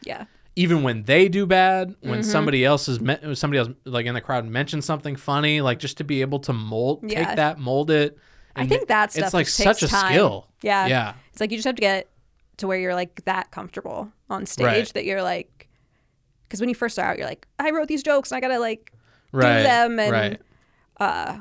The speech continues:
Speaker 1: once you've been doing it for a few years, I feel like you get a little bit more, like,
Speaker 2: Loose.
Speaker 1: something funny will happen. And
Speaker 2: Right.
Speaker 1: yeah.
Speaker 2: You're, you're le-, yeah, 'cause, like, when you do that, you kind of feel, like,
Speaker 1: Yeah, and then
Speaker 2: constricted.
Speaker 1: you can tell in the audience. Like, I
Speaker 2: Yeah.
Speaker 1: feel like you can tell when people are like, "Oh, every word is a word they've done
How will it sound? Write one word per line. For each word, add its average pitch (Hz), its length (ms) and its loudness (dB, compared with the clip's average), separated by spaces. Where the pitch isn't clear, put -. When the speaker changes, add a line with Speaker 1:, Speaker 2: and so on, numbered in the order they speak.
Speaker 1:
once 214 180 -4
you've 214 60 -8
been 208 80 -4
doing 185 180 -4
it 180 80 -12
for - 100 -10
a - 40 -10
few 185 160 -10
years, 180 200 -6
I - 60 -8
feel 190 140 -6
like 180 100 -8
you 190 40 -8
get 190 100 -2
a 185 40 -2
little 180 120 -2
bit 170 120 -6
more, 175 180 -6
like, 165 440 -8
Speaker 2:
Loose. 127 280 2
Speaker 1:
something 294 360 -4
funny 277 360 -4
will 190 100 -6
happen. 180 480 -12
And - 380 -12
Speaker 2:
Right. 127 220 0
Speaker 1:
yeah. - 140 -6
Speaker 2:
You're, 131 360 2
you're 135 180 0
le-, 127 200 2
yeah, 131 200 4
'cause, 120 200 -8
like, 117 180 -2
when 143 140 -2
you 135 80 0
do 143 120 4
that, 143 180 4
you 123 40 -4
kind 139 160 -4
of 117 100 -4
feel, 131 160 0
like, - 360 -8
Speaker 1:
Yeah, 214 120 2
and 196 60 2
then 220 100 2
Speaker 2:
constricted. 269 240 4
Speaker 1:
you 294 60 -2
can 330 140 2
tell 208 200 2
in 214 80 0
the 202 60 -2
audience. 196 560 -2
Like, 240 140 2
I 226 140 4
Speaker 2:
Yeah. 226 80 0
Speaker 1:
feel 247 120 0
like 254 140 0
you 214 60 -4
can 196 100 -6
tell 190 200 0
when 185 100 -6
people 190 160 -6
are - 60 -4
like, - 220 -6
"Oh, 196 260 -2
every 196 500 -4
word 196 580 -6
is 202 200 -6
a 202 80 0
word 185 260 -6
they've 185 160 -6
done - 300 -6